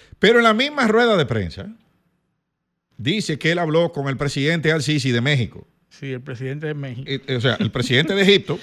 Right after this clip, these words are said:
Speaker 2: <laughs> De Egipto, pa-, para hablar un tema de, de Rafa, de
Speaker 1: Ah,
Speaker 2: Rafa,
Speaker 1: de, de Rafah.
Speaker 2: de Rafah y
Speaker 1: Era un
Speaker 2: en
Speaker 1: tema,
Speaker 2: Gaza.
Speaker 1: claro. Bueno, no, que eso es un, un lapsus lingüe porque <laughs> él, él estaba hablando de la frontera.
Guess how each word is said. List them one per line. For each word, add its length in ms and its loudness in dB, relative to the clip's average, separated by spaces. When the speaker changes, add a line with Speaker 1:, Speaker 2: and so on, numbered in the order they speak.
Speaker 2:
<laughs> 100 -20
De 180 -10
Egipto, 480 -8
pa-, 160 -16
para 280 -4
hablar 220 -2
un 120 -6
tema 280 -2
de, 160 -2
de 200 -6
Rafa, 360 -8
de 140 -4
Speaker 1:
Ah, 60 -2
Speaker 2:
Rafa, 160 -2
Speaker 1:
de, 120 0
de 140 2
Rafah. 520 0
Speaker 2:
de 140 -8
Rafah 500 0
y 100 2
Speaker 1:
Era 160 2
un 60 -6
Speaker 2:
en 20 -12
Speaker 1:
tema, 200 0
Speaker 2:
Gaza. 140 0
Speaker 1:
claro. 320 0
Bueno, 280 -4
no, 160 -4
que 80 -6
eso 160 -6
es 60 -4
un, 520 -8
un 80 -6
lapsus 260 -2
lingüe 360 -2
porque 320 -2
<laughs> 120 2
él, 60 -4
él 160 -4
estaba 220 -4
hablando 240 -2
de 20 -2
la 80 -2
frontera. 400 0